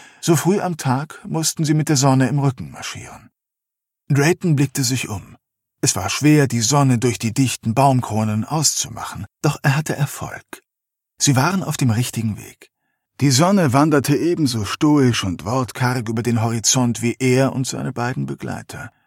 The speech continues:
Bald hatte sie die drei eingeholt und setzte sich vor die Gruppe. Es war mühselig,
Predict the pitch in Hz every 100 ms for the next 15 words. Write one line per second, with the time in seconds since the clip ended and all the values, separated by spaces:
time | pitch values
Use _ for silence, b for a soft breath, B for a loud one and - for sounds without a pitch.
0 | _ _ _ _ _ _ 98 110 - -
1 | - _ - 117 131 127 117 117 120 104
2 | 110 131 131 127 101 101 117 110 - B
3 | 143 131 123 - 123 123 117 - 123 127
4 | 123 - 92 - - - - - - _
5 | _ _ _ _ _ _ _ - - 95
6 | 113 104 - 58 57 - -